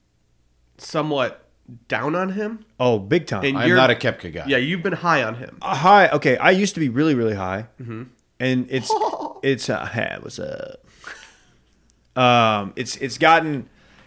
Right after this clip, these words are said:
Speaker 2: it's gotten to the point now where I don't really know how I feel about him. So he did, he did a podcast last week with, uh, P M T.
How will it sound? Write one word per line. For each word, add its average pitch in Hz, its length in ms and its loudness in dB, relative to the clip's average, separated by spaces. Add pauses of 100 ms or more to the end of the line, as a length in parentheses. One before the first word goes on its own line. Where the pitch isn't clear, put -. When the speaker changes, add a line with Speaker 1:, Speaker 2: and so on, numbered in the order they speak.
Speaker 2:
it's 135 160 -8
gotten 190 220 4
to 180 60 2
the 156 80 4
point 151 340 0
now 131 340 4
where 113 540 2 (520)
I 123 100 0
don't 170 120 2
really 180 200 4
know 147 180 4
how 120 160 2
I 104 80 0
feel 73 320 -10
about - 240 -16
him. - 180 -20 (560)
So 131 160 -2
he 139 100 4
did, 165 500 4
he 131 140 -4
did 147 160 2
a 143 40 -2
podcast 139 540 2
last 127 280 0
week 123 320 -2 (140)
with, 113 520 -2 (140)
uh, 104 560 -2
P 127 180 -2
M 123 100 0
T. 110 280 -4